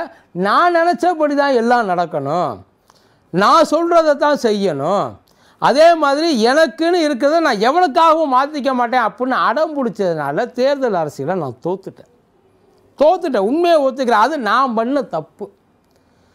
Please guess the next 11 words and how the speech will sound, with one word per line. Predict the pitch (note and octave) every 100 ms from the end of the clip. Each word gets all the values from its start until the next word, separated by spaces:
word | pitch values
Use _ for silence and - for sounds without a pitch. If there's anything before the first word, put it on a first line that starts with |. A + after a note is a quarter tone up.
| _ _
நான் | G3 C4+ E4
பண்ண | E4 F4+ G4 D4 A#3+
அதே | D#4 F#4+ F#4 D4+
தப்பை | A#3+ - F#3+ G#3 C#4 E4 - _ _ E3+
நீங்களும் | C4+ F4+ F4 E4 F4 D4
பண்ணாதீங்கடா, | A#3+ C4+ C#4 C4 A#3+ A3 C4 C4+
பாவம் | G#3 B3 C4 A#3+
பண்ணவங்களா, | A3 G#3+ G3 F3+ F3+ G#3+ G3 A#2 - _ _ _ _ _ G#3
இப்படி | A3+ C4 A#3+ A3 -
புரியாம | B3+ D#4+ E4 D#4+ E4+
இருக்காதீங்க. | C#4 A#3 B3+ A#3 G3 F3